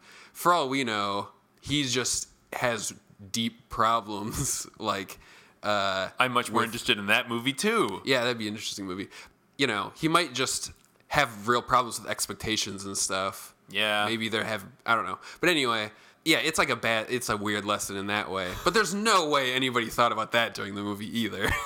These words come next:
Speaker 1: Of, like, how
Speaker 2: But it
Speaker 1: unfair that is to Cameron <laughs>
Speaker 2: The
Speaker 1: as
Speaker 2: prob-
Speaker 1: a life lesson.
Speaker 2: The problem is that I don't think any got,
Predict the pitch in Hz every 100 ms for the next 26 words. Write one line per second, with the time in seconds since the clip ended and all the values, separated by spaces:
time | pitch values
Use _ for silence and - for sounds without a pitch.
0 | - - - 254 - 170 - 165 - 165
1 | 156 147 156 170 143 135 127 127 120 113
2 | 113 127 - 107 113 117 147 151 135 -
3 | 165 151 131 - 131 117 117 127 123 -
4 | 135 131 147 160 180 185 175 170 156 135
5 | 127 135 127 - - 135 156 151 143 139
6 | 131 123 117